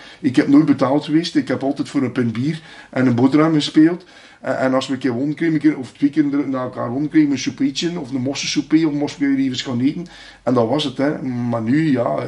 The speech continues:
als je nu geen, eh, geen serieus bedragen betaalt, zelfs in vierde provinciale, heb je geen spelers meer. Ik vind dat een beetje, ja, een beetje triest, maar goed, ja, het is nu zo. En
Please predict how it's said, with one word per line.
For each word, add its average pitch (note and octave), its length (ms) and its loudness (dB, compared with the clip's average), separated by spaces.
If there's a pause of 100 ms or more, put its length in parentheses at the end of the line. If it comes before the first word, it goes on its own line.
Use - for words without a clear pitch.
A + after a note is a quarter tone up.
(120)
als G#2+ 160 -4
je A#2 80 0
nu D3+ 280 0 (600)
geen, C3 480 6
eh, B2 420 0
geen B2 140 2
serieus B2 300 4
bedragen A#2 380 -2
betaalt, C#3+ 320 2
zelfs C#3 240 2
in C#3+ 80 6
vierde C#3+ 160 6
provinciale, C3 460 -4
heb B2+ 120 -4
je A#2 60 -12
geen A2+ 120 -6
spelers A2+ 380 -10
meer. A2+ 260 -12
Ik A2 80 -14
vind B2 160 -10
dat A#2 80 -10
een - 60 -12
beetje, A#2 260 -8
ja, - 80 -12
een - 140 -12
beetje C3 200 -4
triest, B2 280 -6
maar C#3+ 140 2
goed, C3 200 -4
ja, B2+ 80 -6
het B2 160 -8
is B2 160 -6
nu C3 140 -2
zo. C3 220 0
En B2 200 -4